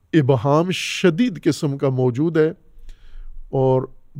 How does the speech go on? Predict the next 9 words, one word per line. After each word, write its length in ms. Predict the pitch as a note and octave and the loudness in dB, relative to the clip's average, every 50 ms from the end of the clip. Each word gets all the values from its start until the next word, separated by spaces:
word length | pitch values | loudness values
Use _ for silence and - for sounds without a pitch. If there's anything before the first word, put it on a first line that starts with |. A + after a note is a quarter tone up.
| A#2+ A2+ | -6 -2
باوجود 540 | C#3 C#3 D3 D3 D#3 D#3 C#3 D#3 D#3+ C#3+ | 0 2 2 2 2 2 0 0 0 0
اس 160 | D#3 C#3+ - - | 0 0 0 -2
کے 140 | E3 D3+ | -2 -2
کہ 180 | C#3 D#3 D#3 C#3+ | -2 -2 -2 -2
مومن 500 | C#3 B2+ B2 C3+ C3+ B2+ C3+ D3 C#3+ D3 | -2 -2 -2 -2 -2 -2 -2 -4 -6 -8
کثرت 540 | - _ - F3 - - - A3+ A#3 - - | -8 _ -4 -4 -2 0 2 2 2 2 2
سے 180 | - - E3+ | -2 -2 -2
ہیں 260 | C3 B2 C3+ C3+ C#3+ E2 - _ _ _ _ _ _ _ _ _ _ _ _ _ _ _ | 0 0 0 -2 -2 -6 -10 _ _ _ _ _ _ _ _ _ _ _ _ _ _ _
اور 380 | - C#3+ C3 C3 C3 C3 B2+ | -4 -2 0 2 2 0 0